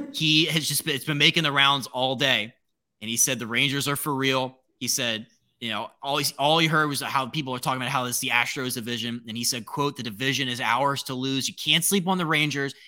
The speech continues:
Speaker 2: If we're not in contention down the stretch, I will be very, very surprised and would say something has gone horribly wrong." And, you know, the, your first place Texas Rangers. All right, winner of the A L West, you know, write it down. We're gonna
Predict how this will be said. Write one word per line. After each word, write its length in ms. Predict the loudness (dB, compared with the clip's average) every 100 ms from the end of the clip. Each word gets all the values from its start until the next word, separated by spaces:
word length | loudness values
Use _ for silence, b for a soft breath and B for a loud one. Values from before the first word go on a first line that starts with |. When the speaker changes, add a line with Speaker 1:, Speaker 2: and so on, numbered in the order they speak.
| b -10
Speaker 2:
If 140 | -4
we're 60 | 2
not 200 | 2 2
in 80 |
contention 540 | 0 -2 0 0 -2 0
down 260 | 2 2
the 80 | 2
stretch, 440 | 0 0 0 0 -4 b -4
I 80 | -2
will 80 | 0
be 120 | -2
very, 280 | 2 2 2
very 200 | 2 0
surprised 520 | -2 0 0 0 -2
and 80 | -6
would 100 | -6
say 120 | -6
something 320 | -6 -6 -8
has 100 | -8
gone 180 | -8 -10
horribly 440 | -10 -8 -6 -6
wrong." 360 | -6 -6 -6 -10 _ _ _ _ -10
And, 320 | -8 -8 -10 _ _ _
you 100 | -8
know, 160 | -6 -6
the, 80 | -6
your 140 | -6
first 320 | -4 -4 -4 -2
place 180 | -4 -2
Texas 380 | -4 -4 -8
Rangers. 460 | -6 -8 -6 -8 -10 _ _ _ _ _ _ _ _ _ _ _ _
All 80 | 0
right, 260 | 2 -2 -6 _ _ _
winner 400 | -6 0 2 4
of 80 | 4
the 120 | 4
A 140 | 6 6
L 180 | 4
West, 420 | 2 0 -2 -4 -6 _ _ _ _ _ _ _ _ _ -4
you 100 | -2
know, 180 | -2 -2
write 240 | 2 2
it 80 | 2
down. 300 | 2 2 0
We're 200 | -4
gonna 60 | -6